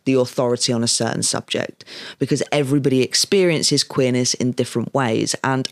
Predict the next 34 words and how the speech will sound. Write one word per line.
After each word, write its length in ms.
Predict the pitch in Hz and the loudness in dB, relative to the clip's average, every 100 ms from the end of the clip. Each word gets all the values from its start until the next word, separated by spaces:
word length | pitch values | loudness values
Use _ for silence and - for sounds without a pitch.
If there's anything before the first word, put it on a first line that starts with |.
| - | -2
I 220 | 170 165 | 2 2
love 420 | 165 160 160 156 - | 4 4 2 -4 -8
hearing 440 | 143 151 143 139 | -2 0 2 0
people's 380 | 139 131 - 127 | -2 -4 -2 -2
stories. 500 | - 143 120 110 110 | 0 2 2 0 -2
I 140 | - 139 | -2 2
love 400 | 139 147 147 - | 2 2 0 -2
what 160 | - | -2
their 240 | - 139 135 | 0 2 2
interpretation 760 | 127 143 - - - 120 - 120 | 0 -2 -4 -4 -2 -2 -2 -6
of 100 | - | -2
queerness 420 | 165 156 151 143 | 0 2 2 2
is, 200 | 156 143 - - - | 0 0 -8 -14 -10
what 220 | - - | -6 -4
they've 240 | 160 156 151 | 0 0 0
experienced, 1000 | - - - 139 135 135 135 - - - - - | 0 0 2 2 4 2 0 -2 -6 -8 -14 -10
how 200 | - 143 | -2 0
it 140 | 127 - | 0 -2
could 140 | - | -6
be 80 | 135 | -2
similar 440 | - - 185 170 | 0 2 2 2
to 160 | 156 - | 0 0
mine. 500 | 151 143 139 139 139 - | 2 2 2 0 -2 -2
I 120 | 151 | 0
love 240 | 160 156 | 2 0
looking 260 | 160 156 151 | -2 -2 -2
at 80 | - | 0
similarities, 840 | - 151 143 156 151 - 156 143 | 0 2 0 0 0 0 0 0
but 120 | - | -2
also 580 | - 147 - 156 143 143 - - - - | -2 0 0 2 2 0 -6 -20 -20 -4
hearing 320 | 185 180 165 | 0 2 2
the 60 | 151 | 0
differences. 920 | 208 208 - 147 - 120 - - - - | -2 -2 -2 0 0 0 0 -2 -4 -2
And 480 | 143 143 139 139 | 0 0 0 -2